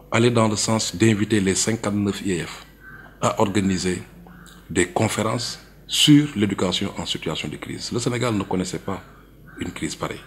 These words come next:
Et nous devons évidemment donner les bas à bas aux enseignants pour qu'ils puissent faire face. Et ça qui nous permettra,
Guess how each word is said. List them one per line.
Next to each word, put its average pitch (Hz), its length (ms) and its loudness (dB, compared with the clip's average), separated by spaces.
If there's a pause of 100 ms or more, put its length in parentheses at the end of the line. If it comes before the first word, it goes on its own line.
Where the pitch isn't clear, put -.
(720)
Et - 80 -6
nous 92 100 -2
devons 92 240 -2
évidemment 90 460 -4
donner 98 460 -2 (220)
les 87 160 2
bas 82 260 0
à 98 40 2
bas 78 220 -4 (460)
aux 90 200 -2
enseignants 82 420 -2
pour - 240 -10
qu'ils - 140 -14
puissent - 180 -10
faire - 200 -4
face. - 460 -6 (220)
Et - 80 -8
ça 104 180 0
qui 101 100 -6
nous 95 80 -4
permettra, 87 500 -6